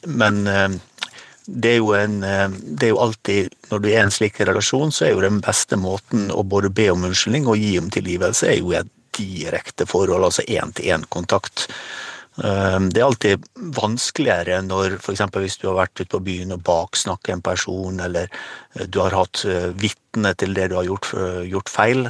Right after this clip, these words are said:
da er, vil det ofte være vanskeligere å vite helt hva som er,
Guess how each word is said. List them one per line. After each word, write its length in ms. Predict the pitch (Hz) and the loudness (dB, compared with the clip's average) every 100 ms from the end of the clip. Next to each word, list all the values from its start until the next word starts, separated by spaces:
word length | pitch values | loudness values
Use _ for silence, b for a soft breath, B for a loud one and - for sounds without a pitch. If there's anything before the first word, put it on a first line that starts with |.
| 127 | -2
da 240 | 110 101 | 0 2
er, 240 | 98 98 | 2 0
vil 500 | 104 104 95 113 110 | -4 -6 -8 -6 -4
det 100 | 90 | -4
ofte 420 | 90 - - - - | -6 -8 -10 -6 -6
være 160 | - | -6
vanskeligere 1000 | 85 - 78 - - - - - - 73 65 | -8 -10 -8 -6 -6 -4 -6 -6 -2 0 2
å 220 | 80 80 B B B B B | 0 -2 B B B B B
vite 540 | - 101 87 - - 95 | -6 -4 -4 -4 0 2
helt 240 | 85 - | 0 0
hva 160 | - - | 0 0
som 220 | - - | -2 -4
er, 180 | - | -4